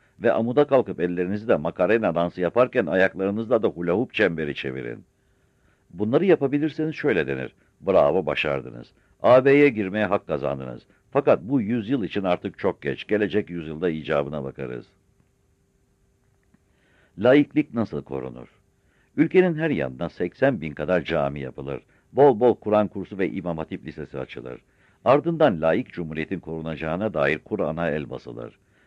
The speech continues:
Bu kadar önleme rağmen ülkenin hala şeriata doğru gittiğinden kuşku duyulursa, "Allah'a bizi laiklikten ayırmasın." diye dua edilir. İcabında laiklik duasına çıkılır.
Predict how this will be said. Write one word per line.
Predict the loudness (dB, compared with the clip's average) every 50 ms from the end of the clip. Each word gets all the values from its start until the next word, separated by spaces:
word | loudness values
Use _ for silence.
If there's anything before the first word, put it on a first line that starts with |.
| _ -8
Bu | -4 0
kadar | 2 2 2 2 0
önleme | -2 -4 -4 -6 -8 -6 -6 -4
rağmen | -4 -4 -6 -6 -8 -12 -14
ülkenin | -12 -14 -12 -10 -8 -8 -8 -8 -6
hala | -4 -2 -2 0 -2 -4 -8
şeriata | -6 -6 -6 -4 -4 -4 -4 -2 -2 -4 -4
doğru | -4 -10 -8 -10
gittiğinden | -10 -10 -12 -14 _ -14 -14 -12 -12 -12 -12
kuşku | -14 -16 -16 -10 -6 -6 -4
duyulursa, | -4 -4 -6 -6 -10 -12 -12 -4 0 0 0 0 _ _ _ _ _ _ _ 0
"Allah'a | 2 2 2 2 0 0 -2 -2 -2
bizi | -4 -8 -8 -4 0
laiklikten | 0 2 2 2 0 -2 -6 -12 -6 -2 -2 -2 0
ayırmasın." | 0 -2 -2 -2 -2 -2 -4 -8 -8 -10 -6 -2
diye | -2 -2 -2
dua | -4 -6 -6 -4 -4
edilir. | -6 -6 -10 -12 -14 -14 -14 -14 _ _ _ _ _ _ _ _ _ _ -2
İcabında | -2 0 2 4 4 4 4 2 0 0 0 0 2 4
laiklik | 4 4 4 2 0 -2 -4 -4 -4
duasına | -4 -6 -4 -4 -4 -6 -8 -12 -14 -14
çıkılır. | -14 -14 -14 -12 -10 -10 -10 -12